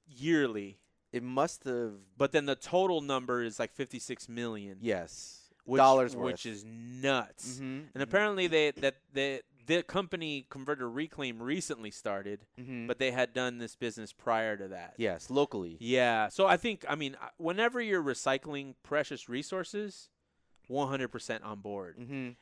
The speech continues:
Speaker 1: And I would, but I had definitely had issues with the catalytic converter theft situation.
Speaker 2: Yes.
Speaker 1: Um, but they kind of, kind of made it a little more comfortable in terms of what they're doing.
Speaker 2: Yeah, I
Speaker 1: 'Cause
Speaker 2: think
Speaker 1: it
Speaker 2: it's
Speaker 1: makes
Speaker 2: great.
Speaker 1: sense. Like, if someone's taking your I D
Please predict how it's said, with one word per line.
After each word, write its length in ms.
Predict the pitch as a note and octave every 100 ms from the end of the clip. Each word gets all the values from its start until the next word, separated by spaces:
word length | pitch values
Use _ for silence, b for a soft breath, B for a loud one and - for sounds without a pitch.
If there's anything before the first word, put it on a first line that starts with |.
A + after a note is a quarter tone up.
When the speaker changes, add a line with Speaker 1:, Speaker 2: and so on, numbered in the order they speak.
| -
Speaker 1:
And 120 | B2+
I 60 | C#3+
would, 160 | C#3
but 100 | C3+
I 120 | C3+ B2+
had 180 | C3+ -
definitely 480 | D#3 E3 E3+ E3
had 180 | D3+ C#3+
issues 400 | C3+ C3 C3 A#2+
with 140 | A#2 A2+
the 80 |
catalytic 500 | A2+ B2+ A#2+ A#2+ A#2
converter 400 | A2+ A2 A2 A#2
theft 280 | A2+ A2+ G#2+
situation. 800 | - G#2+ A2 G#2+ G#2 - G2 G2 _ -
Speaker 2:
Yes. 460 | A2 E2+ - - - -
Speaker 1:
Um, 680 | A2+ A2+ A2 A2 G#2+ G#2 G2+ -
but 160 | C#3
they 220 | D#3 F3+
kind 280 | F3+ G#3+ G#3+
of, 160 | G#3+ F#3+ - - -
kind 200 | G#3+ G3
of 200 | F#3+ F3+
made 340 | E3+ F#3+ F#3
it 260 | F3+ C#3+ - -
a 40 | E3+
little 180 | E3+
more 180 | E3 D3
comfortable 680 | - D#3 C#3 - A#2 A2+ A2
in 60 |
terms 260 | G#2+ B2 A#2
of 80 | A2
what 140 | A2
they're 140 | G#2+ G2+
doing. 340 | G#2+ G#2+ F#2+ _ _ b
Speaker 2:
Yeah, 200 | C3 B2+
I 60 | G#2+
Speaker 1:
'Cause 60 | -
Speaker 2:
think 120 | A#2+
Speaker 1:
it 40 |
Speaker 2:
it's 60 | D3+
Speaker 1:
makes 240 | F3+ E3
Speaker 2:
great. 100 | D#3+
Speaker 1:
sense. 140 | C#3 B2+
Like, 100 | B2
if 80 |
someone's 260 | - E3+ E3+
taking 280 | - E3 E3
your 140 | D3
I 120 | C#3+ B2+
D 480 | B2+ C#3+ D#3 D#3+